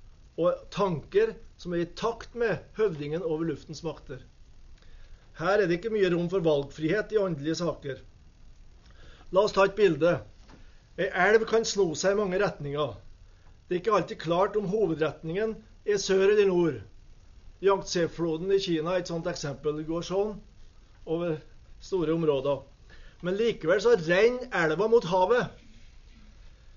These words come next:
Slik er det med vår innerste vilje i saker som angår vårt gudsforhold. Selv om det kan synes som retningen går både hit og dit, så er likevel fiendskapet mot Gud det grunnleggende i, i den.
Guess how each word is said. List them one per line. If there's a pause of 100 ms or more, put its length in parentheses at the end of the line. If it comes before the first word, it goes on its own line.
(500)
Slik
er
det
med
vår
innerste
vilje
i
saker
som
angår
vårt
gudsforhold. (640)
Selv
om (280)
det
kan
synes
som
retningen
går
både
hit
og
dit, (880)
så
er
likevel
fiendskapet
mot
Gud (960)
det (680)
grunnleggende
i,
i
den.